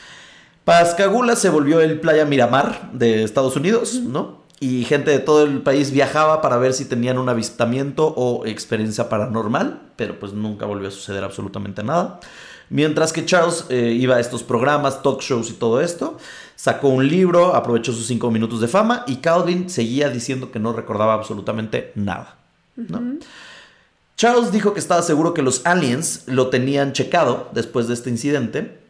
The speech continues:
Speaker 1: y que, eh, y que lo estaban revis-, que lo estaban monitoreando.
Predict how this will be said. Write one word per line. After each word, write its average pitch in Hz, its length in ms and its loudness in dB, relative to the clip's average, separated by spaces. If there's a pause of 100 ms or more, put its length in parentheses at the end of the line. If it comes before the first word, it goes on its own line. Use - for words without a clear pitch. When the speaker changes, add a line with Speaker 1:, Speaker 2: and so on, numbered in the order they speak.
(180)
Speaker 1:
y 120 120 -6
que, 113 440 -2
eh, 104 460 0 (1040)
y 117 80 -10
que 120 100 -6
lo 120 80 0
estaban 131 240 -2
revis-, 135 320 -4
que 120 100 -2
lo 117 60 0
estaban 147 240 0
monitoreando. 117 600 0